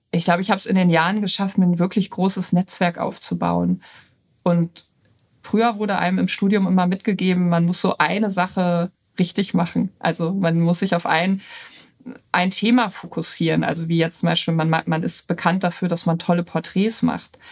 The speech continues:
Finde ich aber nicht. Also ich finde, man muss, man muss einen Stil durchsetzen und eine Art und Weise, wie man herangeht an Jobs und eine Bildsprache entwickeln. Aber ich finde nicht, dass man sich so sehr auf ein Sujet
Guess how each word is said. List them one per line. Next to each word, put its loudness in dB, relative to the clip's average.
Finde 2
ich -4
aber 0
nicht. 2
Also -4
ich -6
finde, 2
man 0
muss, -2
man 2
muss 0
einen 4
Stil 2
durchsetzen -2
und 2
eine 4
Art 0
und -2
Weise, 0
wie -6
man -4
herangeht 0
an -4
Jobs -4
und -2
eine 2
Bildsprache 0
entwickeln. 0
Aber -2
ich -10
finde 2
nicht, 0
dass -4
man 2
sich -2
so 0
sehr 0
auf -6
ein -2
Sujet -2